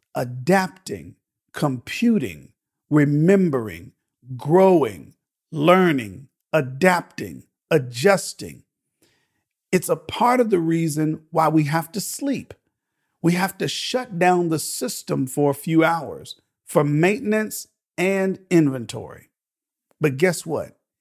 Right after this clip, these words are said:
Even while we are sleeping, parts of the brain are still working, maintaining our organ functions and processing the information that we've learned. But here's the problem.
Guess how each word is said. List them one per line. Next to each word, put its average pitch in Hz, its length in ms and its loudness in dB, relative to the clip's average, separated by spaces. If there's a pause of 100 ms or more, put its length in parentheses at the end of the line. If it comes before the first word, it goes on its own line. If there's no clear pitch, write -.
(480)
Even 247 640 4
while 180 460 2
we 160 240 2
are 170 100 0
sleeping, 127 800 -4 (260)
parts 208 400 0
of 156 100 -2
the 143 100 0
brain 143 640 -2
are 143 120 0
still 180 640 0
working, 180 560 -2 (680)
maintaining 156 840 2
our 107 460 -8 (300)
organ 202 460 4
functions 190 880 -2
and 120 200 -8 (380)
processing 180 720 -2
the 151 140 2
information 151 720 -2
that 143 140 -2
we've 139 220 0
learned. 131 540 -6 (1400)
But 175 140 4
here's 214 280 2
the 202 80 8
problem. - 640 -8